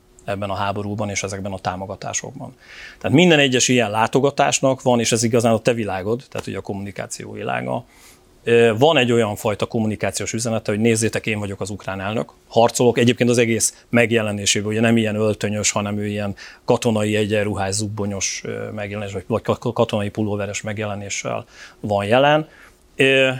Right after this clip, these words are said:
és ezeken a beszélgetéseken kínosan ügyel arra mindig az ukrán elnök, hogy szóba kerüljön arról, hogy de ugye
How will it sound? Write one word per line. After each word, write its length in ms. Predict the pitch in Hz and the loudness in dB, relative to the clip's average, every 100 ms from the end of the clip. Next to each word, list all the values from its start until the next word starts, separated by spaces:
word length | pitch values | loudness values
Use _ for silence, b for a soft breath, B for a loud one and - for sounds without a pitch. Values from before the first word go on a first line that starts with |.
| - | -2
és 140 | - | 2
ezeken 300 | 151 139 120 | 2 2 2
a 60 | 107 | 2
beszélgetéseken 1120 | 113 - 113 110 110 104 110 - 107 107 107 _ _ _ _ - _ _ _ | 2 2 2 2 0 0 -2 -2 -2 -4 -8 _ _ _ _ -20 _ _ _
kínosan 580 | - 135 135 120 - 107 | 0 4 4 4 0 -2
ügyel 280 | 104 101 98 | -4 -4 -2
arra 260 | 101 98 | -2 -2
mindig 280 | 98 98 104 | -6 -10 -12
az 120 | 104 | -12
ukrán 340 | 117 - 110 107 | -12 -10 -10 -8
elnök, 260 | 107 104 | -10 -12
hogy 100 | - | -8
szóba 300 | 98 104 98 | -6 -4 -6
kerüljön 380 | 101 107 107 101 | -8 -8 -10 -10
arról, 280 | 101 104 101 | -8 -8 -8
hogy 140 | 98 | -8
de 120 | 92 101 | -6 -6
ugye 300 | 101 101 | -4 -6